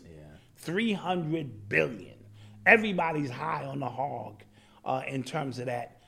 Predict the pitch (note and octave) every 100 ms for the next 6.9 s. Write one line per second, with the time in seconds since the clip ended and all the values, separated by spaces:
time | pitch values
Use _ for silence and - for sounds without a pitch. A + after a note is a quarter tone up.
0 | - - C3+ D3 C3 D3 D#3+ D3+ - D#3
1 | - F3 F#3 F#3+ - E3+ C3 F#3+ G3+ D#3+
2 | C#3+ C3+ - - - - E3 D#3+ D#3+ D#3
3 | C#3 C3+ - D#3 - F#3+ E3 D#3 D3+ -
4 | G3 F#3+ D#3 C3+ - - F#3 - - -
5 | - - - _ - C#3 B2+ E3 G3 F#3+
6 | G3 G3 D#3 C3+ - E3+ D#3 D3+